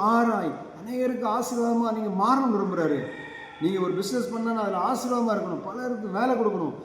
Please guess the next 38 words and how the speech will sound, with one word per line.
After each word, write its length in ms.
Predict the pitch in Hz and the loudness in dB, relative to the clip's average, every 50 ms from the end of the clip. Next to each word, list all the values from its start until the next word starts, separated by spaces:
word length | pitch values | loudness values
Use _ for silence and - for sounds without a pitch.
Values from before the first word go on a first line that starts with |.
| - - | -16 -10
இப்படிப்பட்ட 400 | - - 175 214 226 226 233 233 | -6 -4 -2 0 2 6 6 6
ஒரு 80 | 220 202 | 6 6
நல்ல 360 | 196 202 233 254 262 269 269 | 4 0 0 2 2 2 4
விருப்பத்தோட 420 | 247 254 220 208 254 - 254 247 | 4 4 4 4 2 2 4 4
ஒரு 140 | 247 233 - | 4 4 4
பிசினஸ் 300 | 226 226 - 233 214 208 | 4 2 2 2 0 2
ஆரம்பிங்க. 520 | 208 190 185 175 175 170 160 156 143 131 110 - - - - - - - | 2 0 0 0 -2 0 0 0 0 -2 -4 -8 -12 -14 -16 -18 -14 -8
பல 220 | - 180 233 277 262 | -6 -2 0 0 2
குடும்பத்தை 400 | 247 262 254 254 254 220 254 240 | 2 2 2 2 2 0 0 2
உயர்த்தணும்னு 480 | 226 208 233 269 247 269 269 262 247 | 2 4 4 4 4 2 0 0 2
ஆரம்பிங்க. 520 | 233 233 226 226 214 208 196 185 170 151 135 - - - - - - | 2 2 2 2 0 0 0 0 -2 -2 -4 -6 -8 -12 -14 -12 -4
உங்களையும் 580 | 135 147 170 196 214 220 226 226 233 233 233 226 | 0 2 2 4 6 8 8 8 8 8 6 4
ஆண்டவர் 280 | 220 220 220 220 185 | 4 2 2 0 0
பெரிய 280 | 190 196 190 214 220 220 | 0 0 2 2 2 2
லெவல்ல 180 | 220 214 208 214 | 2 2 0 0
உயர்த்தி 320 | 208 202 202 196 - 196 | 0 0 0 -2 -2 -4
விடுவார், 400 | 185 180 180 175 165 156 135 127 - - - - | -4 -4 -2 -2 -2 -2 -4 -6 -8 -12 -8 -4
உங்க 200 | 156 170 160 175 | -2 -2 -2 -2
பிசினஸையும் 360 | 185 185 202 208 202 202 196 | -2 -2 0 0 0 0 0
உயர்த்தி 240 | 185 170 165 - 160 | 0 -2 0 0 0
விடுவார். 280 | 151 147 143 139 135 - - - - - - - - - | 0 0 0 0 -2 -6 -8 -10 -14 -16 -18 -18 -18 -12
அப்போ 140 | 131 160 | -6 -4
நல்ல 720 | 160 151 156 170 202 226 240 233 240 240 240 240 247 247 233 | -2 0 0 0 0 0 0 2 2 2 2 2 2 2 2
விருப்பம் 760 | 220 220 220 220 226 226 220 196 165 160 156 160 190 202 - - - - - - - - - - - - - - - - 156 | 2 2 2 2 0 -2 -4 -2 -2 -2 -2 -2 -2 -4 -6 -10 -14 -18 -20 -20 -20 -20 -20 -20 -20 -20 -20 -20 -12 -6 -4
மேன்மையை 380 | 170 175 185 185 180 160 147 | -2 0 0 0 0 0 -2
தருது. 240 | 156 147 135 139 131 117 - - - - - - | -2 -2 -4 -4 -6 -8 -8 -12 -16 -16 -10 -6
சாலமோன்ட்ட 380 | 175 208 240 240 240 240 226 | -4 -2 0 0 2 2 0
கேட்டார், 180 | 208 208 196 190 | 0 0 0 -2
"அவனுக்கு 300 | 185 180 180 175 175 202 | -2 -2 -2 -2 0 0
என்ன 100 | 240 254 | 0 0
செய்யணும்?" 380 | 233 233 226 226 208 196 156 - | 0 -2 -2 -4 -4 -6 -6 -8
அவனுக்குள்ள 240 | 131 160 196 190 208 | -6 -6 -2 0 0
ஒரு 100 | 196 185 | 2 2
விருப்பம் 280 | 185 202 202 - 202 196 | 2 0 0 0 0 0
இருந்துச்சு, 300 | 180 170 160 139 160 147 | 0 -2 -2 -2 -2 -2
"ஆண்டவரே, 360 | 147 156 160 165 170 165 151 | -2 0 0 0 0 0 0
ஞானம் 300 | 156 170 185 185 170 165 | 0 0 -2 -2 -4 -4
வேணும். 240 | 156 143 139 123 | -4 -4 -4 -4